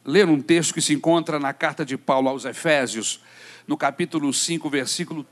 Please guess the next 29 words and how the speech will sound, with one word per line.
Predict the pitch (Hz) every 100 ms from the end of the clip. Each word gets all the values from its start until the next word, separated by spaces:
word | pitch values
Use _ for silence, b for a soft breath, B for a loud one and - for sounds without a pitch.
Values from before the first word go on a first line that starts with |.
| _
trinta | - 220 240 185
e | 139
três, | - 160 175 170
que | -
diz | 151 151
assim: | 147 - 135
"Portanto, | - 226 - - 175 170 170 202 190 - _ b b b b b b
cada | 214 220 226 214 208
um | 220 220 233 233
de | 226
vocês | 208 202 - 175 165 170 175 - -
também | - 185 190 208 202
amem | 214 262 277 220
a | 190
sua | - - 220
mulher | 185 170 143 151 165
como | - 185 180
a | 180
si | - 233
mesmo, | 220 214 156 131 107 82 _ b b b b b b b -
e | 151
a | 156
mulher | 156 151 165 196 180 - - _
trate | 190 202 220 -
o | 240
marido | 214 170 170 180 185 190 - - b b b b b -
com | 175 160 - _ _
todo | 175 180 180 175 170
respeito." | 151 156 143 - 117 104 85 - -